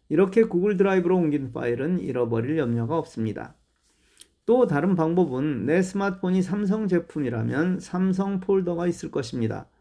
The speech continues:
그 속에 내 파일이란 것이 있습니다.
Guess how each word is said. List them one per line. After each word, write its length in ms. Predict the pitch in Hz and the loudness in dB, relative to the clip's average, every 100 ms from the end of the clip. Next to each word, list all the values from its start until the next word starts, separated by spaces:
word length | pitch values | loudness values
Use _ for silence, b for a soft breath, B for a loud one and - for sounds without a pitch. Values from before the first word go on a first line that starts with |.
| b b b _ | b b b _
그 140 | 143 | -2
속에 360 | 131 143 139 135 | 0 2 2 0
내 320 | 117 127 147 | 0 0 0
파일이란 560 | - 165 165 170 175 190 | 2 2 4 2 0 -2
것이 260 | 165 - | -4 -6
있습니다. 600 | 180 - 131 113 113 - | -8 -6 -6 -6 -6 -12